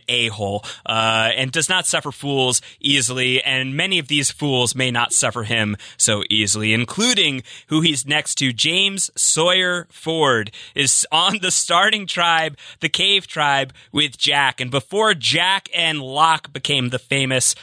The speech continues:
uh, Lost rivalry, it was Jack versus Sawyer way back in the day. They're able to, to heal some rifts along the way, even if they're never quite buddy-buddy. They do see eye to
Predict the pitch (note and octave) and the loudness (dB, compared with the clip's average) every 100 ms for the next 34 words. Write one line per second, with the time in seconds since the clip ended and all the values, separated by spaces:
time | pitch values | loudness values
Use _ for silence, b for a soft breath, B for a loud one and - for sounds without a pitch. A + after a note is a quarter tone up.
0 | B B B2+ A#2+ A#2+ A#2+ C3 C3 - B2+ | B B 0 2 0 2 2 2 0 -2
1 | B2 A#2 A2+ A2 G#2 - B B C3 C#3+ | -2 -2 -2 0 0 -2 B B -2 0
2 | G#2 C3+ C3 C3 A#2 B2 A#2+ A#2+ G#2+ - | 0 0 0 0 -4 -2 0 0 0 0
3 | B2 A2+ A2 G#2+ A#2 A2 A#2 A#2 - - | 2 2 2 0 -2 0 0 0 -2 -12
4 | B B B2 A#2 G#2+ - A2 G2 F#2 C#3 | B B -2 -2 -2 0 0 0 0 2
5 | F#3+ G#3 G3 F#3 F3 E3 D#3+ C#3+ C3+ G#3+ | 2 2 2 2 2 0 0 -2 0 2
6 | A3 - E3+ D3 D#3+ E3+ - - - B | 2 2 0 0 0 0 -2 -4 -4 B
7 | B - C#3+ D#3 F#3+ G#3 F#3+ D3 C#3+ D3 | B -2 0 2 4 4 0 -4 0 0
8 | D3+ C#3+ B2+ C#3 C#3 D#3 C#3+ - D#3+ C#3+ | 0 -2 -2 0 0 0 -2 -2 0 0
9 | G2+ D3 C3+ B2 C3 B2 A#2 A#2 A2+ C#3+ | 0 0 0 0 0 0 0 -2 0 0
10 | - C#3 B2 B2 | 2 2 2 2